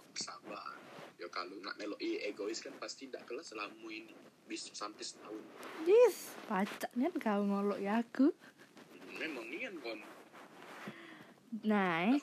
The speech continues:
Speaker 1: Nah,
Speaker 2: ngom-,
Speaker 1: eh,
Speaker 2: apa dia?
Speaker 1: kita tuh lah tahu galo, jahat buruknya, eh, baik buruknya wong. Kau kan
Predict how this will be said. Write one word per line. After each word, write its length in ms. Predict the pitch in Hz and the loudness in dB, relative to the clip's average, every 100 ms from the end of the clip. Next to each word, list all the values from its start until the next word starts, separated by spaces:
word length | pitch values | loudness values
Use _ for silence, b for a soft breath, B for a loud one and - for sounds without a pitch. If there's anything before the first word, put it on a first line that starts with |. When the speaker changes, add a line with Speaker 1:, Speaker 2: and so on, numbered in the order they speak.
| - | 2
Speaker 1:
Nah, 60 | 226 | 4
Speaker 2:
ngom-, 340 | 220 226 226 | 6 8 8
Speaker 1:
eh, 140 | 220 - - - - - | 8 2 -16 -20 -2 2
Speaker 2:
apa 120 | 220 | 4
dia? 100 | 220 | 4
Speaker 1:
kita 240 | 190 - 117 - | 4 -2 -6 -6
tuh 260 | 131 135 127 113 | -6 -6 -6 -6
lah 160 | 139 117 - | -8 -6 -6
tahu 260 | 120 123 | -6 -4
galo, 480 | 123 123 120 101 98 101 | -6 -6 -8 -10 -14 -14
jahat 300 | 107 - - - - - | -12 -10 -12 -14 -20 -18
buruknya, 480 | 110 110 107 98 117 - | -12 -12 -12 -14 -16 -12
eh, 140 | 110 - | -12 -10
baik 320 | 110 110 - | -8 -6 -6
buruknya 400 | 120 120 120 117 113 117 | -6 -6 -8 -10 -10 -6
wong. 180 | 110 104 - 87 90 _ - | -6 -8 -16 -20 -20 _ -16
Kau 180 | 98 98 107 107 101 | -10 -10 -12 -18 -14
kan 140 | 107 | -12